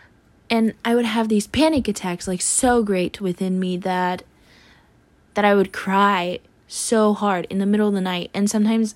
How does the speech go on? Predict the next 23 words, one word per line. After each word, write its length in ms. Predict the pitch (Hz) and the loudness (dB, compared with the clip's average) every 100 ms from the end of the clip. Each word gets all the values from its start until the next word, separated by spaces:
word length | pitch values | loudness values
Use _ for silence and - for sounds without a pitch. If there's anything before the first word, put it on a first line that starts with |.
| - | -2
I 80 | |
wouldn't 300 | 220 220 247 | 0 2 2
even 280 | 247 220 202 | 0 2 0
wake 200 | 190 175 | 0 -2
up 100 | 180 | -2
my 120 | 196 | -4
husband 400 | 180 196 190 180 185 - - - - | -2 -2 -2 -4 -6 -14 -20 -20 -6
because 400 | 226 220 240 220 | -4 0 0 0
I 140 | 226 226 | 0 2
knew 400 | 220 220 233 220 | 4 4 4 2
that 420 | 202 190 180 - _ _ - - _ _ _ | 2 0 0 -4 _ _ -20 -20 _ _ _
he 240 | _ - 240 | _ 0 4
needed 320 | 240 214 196 | 6 4 2
his 200 | 202 190 | 0 -2
sleep 320 | - 185 175 | -2 -2 -2
because 320 | - 196 196 | -6 -2 -4
he 180 | - 226 | 0 4
needed 300 | 220 196 180 | 4 4 0
to 100 | - | -4
work 400 | 170 170 165 - - | -6 -4 -6 -10 -10
the 100 | 175 | -8
next 320 | 165 156 - | -6 -8 -10
day. 300 | 160 185 220 | -10 -12 -14